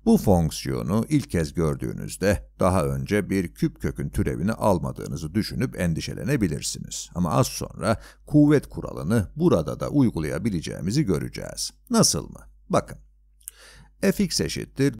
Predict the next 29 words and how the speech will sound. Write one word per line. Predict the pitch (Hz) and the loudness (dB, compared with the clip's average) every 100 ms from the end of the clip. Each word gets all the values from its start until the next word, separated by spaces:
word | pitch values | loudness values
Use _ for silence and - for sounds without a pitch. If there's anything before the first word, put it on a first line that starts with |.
| - _ _ _ - | -14 _ _ _ -2
eksi | 185 - - 76 | 0 0 -2 -2
dört | 76 90 - - - | 0 0 -2 -12 -10
çarpı | - 64 50 - - 101 120 110 - _ _ - | -4 -4 -4 -6 2 4 4 0 -6 _ _ 0
küp | 240 - | 0 4
kök | 139 101 - | 4 4 0
içinde | - 82 78 73 | -4 -2 0 0
x | 160 - - | -2 -2 -2
yerine | 80 73 80 85 65 | -2 0 0 -2 2
de | 98 107 - - - | 4 4 0 -14 -2
x | 208 190 - - | 0 0 -4 -4
üzeri | 92 - 65 117 156 143 | -6 -4 -2 0 0 2
bir | 185 123 - | 2 2 2
bölü | - 113 170 - _ - | 0 2 2 0 _ 2
üç. | 202 - - - - - - _ _ _ _ | 4 4 2 -4 -6 -10 -16 _ _ _ _
Evet, | - 85 52 - | 0 0 0 -4
bunu | - 117 | -2 2
yazabilirim, | 156 117 107 92 80 78 | 2 4 2 2 -2 0
öyle | 87 92 101 | 0 0 2
değil | 135 | 0
mi? | 67 - - _ - - - - | 0 -6 -18 _ -20 -20 -20 0
Kuvvet | 185 175 165 | 4 4 4
kuralını | - - 78 80 117 | 0 -4 -2 0 2
nasıl | 131 127 101 | 4 2 2
uygulayacağımızı | 90 80 71 69 - 58 53 62 - 143 | -4 -4 -4 -6 -4 -6 -6 -4 -2 -2
şimdi | - 123 95 117 | 0 0 2 2
daha | 98 85 | 2 2
iyi | 76 65 | 0 -2
anlıyorsunuz. | 53 50 50 50 - - - - - | -6 -10 -10 -12 -12 -12 -12 -10 -2
Evet, | 123 - - | -2 -2 -10